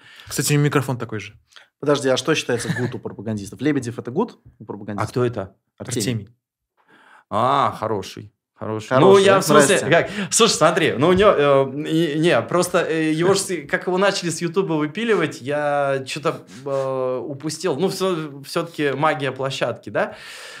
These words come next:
Speaker 3: А, мне очень понравился фильм Стаса, вот этот "Ай, как
Speaker 2: "Ай, как
Speaker 3: просто",
Speaker 2: просто", да.
Speaker 3: который, когда он съездил в Донбасс.
Speaker 2: Мгм.
Speaker 3: Я, м, э, Д-, д-, я немножко личностно воспринимаю Донбасс, потому что, ну, у нас там по нашей секте есть тоже знакомые, да,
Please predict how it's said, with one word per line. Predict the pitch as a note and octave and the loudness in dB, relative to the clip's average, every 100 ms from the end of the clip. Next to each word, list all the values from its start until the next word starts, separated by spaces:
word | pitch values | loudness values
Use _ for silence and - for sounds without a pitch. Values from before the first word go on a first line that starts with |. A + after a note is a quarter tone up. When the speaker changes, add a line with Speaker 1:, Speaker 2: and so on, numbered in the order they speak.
| A#2 | -16
Speaker 3:
А, | - C3 C#3 C#3+ C#3 - - - | -4 0 2 0 -2 -6 -12 -2
мне | D3+ D#3+ A3 B3 | 2 4 4 2
очень | A3+ A3 F#3+ | 2 0 -2
понравился | F3 D#3 D#3+ G3 G#3 F3+ - - D3 D3 C#3+ C3+ B2+ C3 | -2 0 2 0 0 -2 -2 -2 0 2 2 0 -2 -4
фильм | B2+ F3+ F3 D3+ | -6 -4 -2 -2
Стаса, | C3 - D#3+ D#3+ - C3 B2 | -4 -2 -2 -2 -4 -2 -2
вот | B2+ | -2
этот | A#2+ C3 | -4 -4
"Ай, | B2+ | -6
как | C3 - | -8 -6
Speaker 2:
"Ай, | C#3 | -2
как | D3+ | 0
Speaker 3:
просто", | C#3+ | 0
Speaker 2:
просто", | A2 - C3+ | -4 -4 -4
да. | |
Speaker 3:
который, | - G3+ F3+ | -2 0 0
когда | D3 D#3+ D#3 | -2 0 0
он | C3+ | -2
съездил | B2 C#3 C#3+ C3 | -4 -6 -6 -8
в | A#2+ | -4
Донбасс. | A#2 A2 F#2+ F2 - _ _ _ _ | -4 -4 -8 -14 -20 _ _ _ _
Speaker 2:
Мгм. | G2+ F#2+ - - | -20 -20 -20 -16
Speaker 3:
Я, | A#2+ C#3+ E3+ E3+ D3 - | -6 -2 2 0 -2 -8
м, | C#3 C#3+ C3+ | -8 -4 -4
э, | B2 F2 B2+ B2+ B2+ A#2+ A#2 A#2+ A2+ A2+ A2 | -4 -2 -2 -2 -2 -6 -10 -16 -18 _ -20
Д-, | B2+ C#3 C#3+ - | -14 -4 -4 -2
д-, | C#3+ | -6
я | D3+ D#3+ F#3+ | -8 -4 -2
немножко | F#3 F#3 - D#3+ | 0 0 -2 -6
личностно | F#3+ - C#3+ - | -6 -6 -8 -8
воспринимаю | C3+ C3+ C#3 D3 C#3 | -10 -8 -6 -4 -2
Донбасс, | C3 D3 E3 C#4 C#4 | -2 -4 -2 -4 -6
потому | _ C#3 C#3 | _ -8 -6
что, | C3 - A#2 A#2 A2 | -8 -8 -4 -4 -4
ну, | C3+ A2 | -4 -4
у | |
нас | A#2 A2+ | -4 -6
там | G#2+ G#2 | -8 -10
по | A2 | -6
нашей | A2+ - A2+ | -6 -8 -10
секте | - A#2 - A2 | -8 -8 -8 -12
есть | G2+ - | -12 -12
тоже | G2+ A2 | -14 -6
знакомые, | C3+ F3 D4+ B3+ C#3+ | -6 -2 -2 -2 -4
да, | A#2+ G3+ | -2 -2